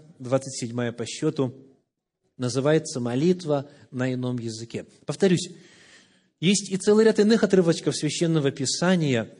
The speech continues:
которые нам важно было бы исследовать, пытаясь уразуметь откровение об иных языках в целом в Библии. Сегодня наша тема узкая, тема молитвы, только лишь по четырнадцатой главе первого послания апостола Павла к Коринфянам.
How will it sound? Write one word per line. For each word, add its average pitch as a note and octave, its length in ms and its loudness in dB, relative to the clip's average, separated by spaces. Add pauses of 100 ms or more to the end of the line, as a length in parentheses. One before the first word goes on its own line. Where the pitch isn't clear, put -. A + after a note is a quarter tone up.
(240)
которые C#3 840 2 (180)
нам C#3 460 0
важно D#3+ 380 0
было D#3+ 180 4
бы C#3+ 160 2
исследовать, D3 760 0 (180)
пытаясь G3+ 400 0
уразуметь D#3 920 0
откровение E3 760 0
об D3+ 280 0
иных D#3 240 0
языках D3+ 420 -4
в - 60 -14
целом F#3+ 440 2
в B2+ 120 -6
Библии. G2 260 -6
Сегодня E3 420 0
наша D#3+ 220 0
тема E3 260 -2
узкая, E3 640 -4 (280)
тема D#3+ 320 -2
молитвы, D3+ 540 -2
только F3+ 320 2
лишь D#3+ 160 -2
по C#3 120 -6
четырнадцатой D3+ 560 -4
главе C#3+ 280 2
первого C3 300 -4
послания A#2+ 440 -8
апостола A#2+ 340 -10
Павла G#2+ 300 -10
к - 40 -18
Коринфянам. B2 640 -6